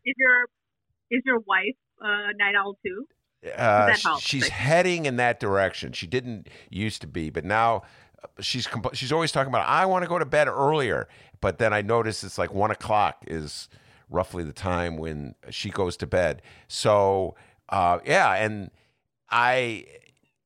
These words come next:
Speaker 2: I have a really hard time <laughs> getting up before ten in the morning.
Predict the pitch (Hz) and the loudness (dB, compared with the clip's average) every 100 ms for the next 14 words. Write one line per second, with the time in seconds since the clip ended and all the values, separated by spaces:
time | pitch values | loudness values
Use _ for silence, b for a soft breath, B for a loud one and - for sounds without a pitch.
0 | _ _ _ _ _ 113 135 156 135 110 | _ _ _ _ _ 2 2 4 2 0
1 | 110 135 127 110 117 104 - 101 98 87 | 0 0 0 2 2 2 0 0 0 0
2 | 82 - - 240 - 110 - - - - | -2 -4 0 -2 -2 -6 -8 -8 -10 -10
3 | 165 151 - 147 135 190 151 143 131 127 | -12 -10 -4 -2 -2 -2 -2 -2 -4 -4
4 | 143 151 120 | 0 0 -2